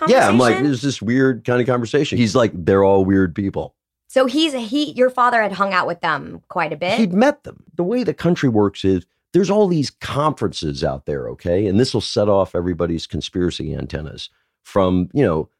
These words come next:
Speaker 1: the Milken Conference to the Clinton Global Initiative to all, like, there's a whole circuit of these things. And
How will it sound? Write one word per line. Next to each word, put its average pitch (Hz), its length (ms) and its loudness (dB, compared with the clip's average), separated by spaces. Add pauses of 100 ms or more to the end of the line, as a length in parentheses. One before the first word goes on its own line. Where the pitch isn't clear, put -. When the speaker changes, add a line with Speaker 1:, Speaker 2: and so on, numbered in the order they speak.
(160)
Speaker 1:
the 110 80 0
Milken 170 480 2
Conference 123 680 0
to 92 140 -6
the 78 220 -4 (100)
Clinton 87 320 -6
Global 139 420 2
Initiative 113 640 0
to - 220 -8
all, 151 240 2
like, 123 180 -2
there's 165 160 -2
a 160 80 0
whole 160 240 2
circuit 151 560 -2
of 71 140 -4
these 71 260 -8
things. 67 400 -10 (580)
And 127 280 4